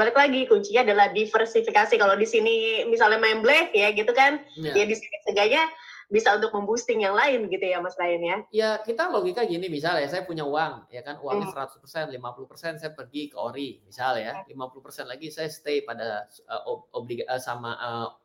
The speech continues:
Speaker 2: deposito gitu kan.
Speaker 1: Hmm.
Speaker 2: Ya ternyata skenarionya yang berjalan adalah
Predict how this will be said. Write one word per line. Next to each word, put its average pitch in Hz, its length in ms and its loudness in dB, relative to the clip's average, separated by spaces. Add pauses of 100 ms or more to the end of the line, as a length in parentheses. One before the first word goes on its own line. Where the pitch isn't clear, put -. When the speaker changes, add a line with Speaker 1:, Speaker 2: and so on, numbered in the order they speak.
Speaker 2:
deposito 127 640 2
gitu 98 160 -10
kan. 127 240 -6 (160)
Speaker 1:
Hmm. 214 80 0 (320)
Speaker 2:
Ya 180 80 6
ternyata 214 720 4 (280)
skenarionya 208 760 2
yang 196 160 -2
berjalan 185 480 2
adalah 185 560 2